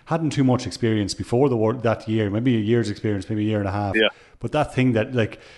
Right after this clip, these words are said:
Speaker 1: you don't really expect that with Ireland an awful lot. They, you know, it's that thing that I, I suppose, again, they've been afraid to take the risk and maybe too planned out and too focused on the World Cup too far in advance.
Speaker 2: Um, I probably disagree with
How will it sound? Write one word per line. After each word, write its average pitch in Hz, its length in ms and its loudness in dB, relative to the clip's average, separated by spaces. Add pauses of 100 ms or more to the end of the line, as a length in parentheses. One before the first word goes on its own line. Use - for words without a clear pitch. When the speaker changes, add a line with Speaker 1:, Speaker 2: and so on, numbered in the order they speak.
(160)
Speaker 1:
you 190 320 -4
don't 160 120 4
really 156 120 4
expect 143 380 0
that 120 140 2
with 110 100 0
Ireland 101 280 0
an 95 60 -2
awful 101 240 0
lot. 101 100 -2
They, 107 120 -4 (100)
you 120 180 2
know, 117 80 2
it's 113 180 -4
that 127 180 0
thing 113 140 -2
that 107 180 0
I, 123 240 -4
I - 20 -2
suppose, 110 260 0
again, 104 220 0
they've 104 160 -6
been 104 120 -4
afraid 123 280 2
to 117 60 -10
take 107 240 0
the 101 80 -6
risk 107 320 -2 (320)
and 110 240 -4 (160)
maybe 107 220 2
too - 380 2
planned 110 360 0
out 92 160 -2
and 95 100 -8
too 147 180 2
focused 117 440 -2
on 98 80 -2
the 95 80 -4
World 101 220 -2
Cup - 180 -4
too 107 120 -2
far 104 200 0
in 92 80 -4
advance. 95 420 -4 (1900)
Speaker 2:
Um, 190 380 6 (100)
I 160 80 4 (100)
probably 190 300 6
disagree 139 440 6
with 156 120 4